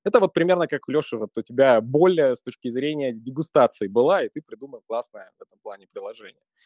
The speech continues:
Здесь с этим же, э, с этой же проблемой сталкивается любой энолог, как на агрономии, так и на винодельне. Как удобно записывать все, что ты делаешь. Соответственно, потом, э, эту всю информацию ты аккумулируешь.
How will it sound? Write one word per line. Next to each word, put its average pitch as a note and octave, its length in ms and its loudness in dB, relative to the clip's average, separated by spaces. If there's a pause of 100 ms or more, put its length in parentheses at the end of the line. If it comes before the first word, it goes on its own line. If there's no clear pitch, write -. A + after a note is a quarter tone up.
(320)
Здесь C3 480 -8
с - 60 -4
этим D#3 300 -2
же, G#2 340 -2
э, A#1+ 760 -8 (260)
с - 100 -14
этой D#3+ 160 -6
же A#2 120 -6
проблемой D3+ 460 0
сталкивается B2+ 640 -4
любой A2+ 400 -2
энолог, G2 340 -6 (440)
как A#2 200 -6
на A2 100 -6
агрономии, B2+ 640 -2
так - 200 -8
и - 20 -12
на G#2 100 -6
винодельне. C3 560 -2 (380)
Как B3 220 0
удобно F#3 560 2
записывать D3+ 640 -8
все, - 260 -4
что - 460 -6 (160)
ты D#3 320 -6
делаешь. G#2+ 580 -4 (460)
Соответственно, D#3 560 0
потом, G#3 480 2
э, C#3 560 0
эту E3 280 -6
всю D#3+ 380 -8
информацию B2+ 640 -2 (100)
ты B2+ 100 0
аккумулируешь. G2+ 840 -4